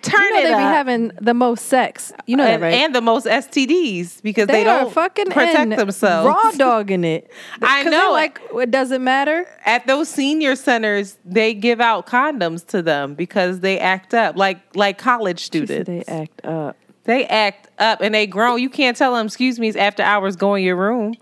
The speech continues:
Speaker 1: Bitch, I'm
Speaker 2: Bitch, I'm,
Speaker 1: eighty-nine years old. Get
Speaker 2: I
Speaker 1: out my
Speaker 2: got
Speaker 1: face.
Speaker 2: nineteen grandchildren.
Speaker 1: <laughs>
Speaker 2: Get the fuck outta here. You work for me.
Speaker 1: <laughs> Right. <laughs> Anyway, I, that was an aside.
Speaker 2: Wheel me over to Charles' <laughs> bedroom right now. <laughs>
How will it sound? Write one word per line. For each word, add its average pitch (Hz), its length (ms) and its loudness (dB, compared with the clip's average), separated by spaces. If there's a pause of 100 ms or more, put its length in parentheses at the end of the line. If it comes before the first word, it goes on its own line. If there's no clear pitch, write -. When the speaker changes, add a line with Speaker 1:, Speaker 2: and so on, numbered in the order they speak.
(680)
Speaker 1:
Bitch, 269 260 0
I'm 277 180 2
Speaker 2:
Bitch, - 20 -2
I'm, - 0 -
Speaker 1:
eighty-nine 285 560 0
years 294 200 0
old. 277 260 2
Get 247 140 2
Speaker 2:
I 294 40 4
Speaker 1:
out 302 100 0
my 294 140 2
Speaker 2:
got 311 80 0
Speaker 1:
face. 220 240 2
Speaker 2:
nineteen 277 600 -4
grandchildren. 240 1040 -4
Speaker 1:
<laughs> - 60 -10
Speaker 2:
Get - 140 -2 (340)
the 285 80 -14
fuck 415 260 0
outta 233 220 -4
here. 165 440 -2
You 226 160 -6
work 214 220 -4
for 190 120 -6
me. 185 500 -2 (100)
Speaker 1:
<laughs> 233 180 -2
Right. 262 800 0
<laughs> 311 60 -4 (600)
Anyway, 180 420 0
I, 220 220 2
that 214 140 2
was 190 160 -4
an 170 80 -4
aside. 180 460 0
Speaker 2:
Wheel 269 100 0
me 262 160 -2
over 247 220 0
to 220 100 0
Charles' 233 520 0
<laughs> 202 80 -12
bedroom 208 420 0
right 208 320 2
now. 233 600 -2 (580)
<laughs> - 100 4